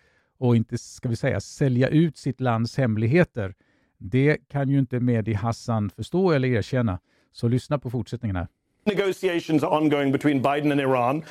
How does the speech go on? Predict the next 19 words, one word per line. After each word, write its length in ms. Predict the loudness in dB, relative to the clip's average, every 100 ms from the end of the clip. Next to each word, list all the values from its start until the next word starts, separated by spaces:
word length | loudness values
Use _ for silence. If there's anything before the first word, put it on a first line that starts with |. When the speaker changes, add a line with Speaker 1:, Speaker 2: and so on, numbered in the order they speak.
| -16
Speaker 2:
to 100 | -16
try 140 | -2 0
and 140 | 2
resurrect 380 | 2 2 0 2
the 60 | 2
Iran 280 | 2 4 2
nuclear 360 | 0 0 0
deal 220 | 0 0
that 120 | 0 0
Trump 260 | -2 0
pulled 160 | 0 2
out 140 | 2
of. 300 | -2 -6 -8 -4
You 280 | 0 2
write 240 | 2 0 0
in 100 | 0
your 120 | 2
new 220 | 2 2
book 280 | 0 -2 -6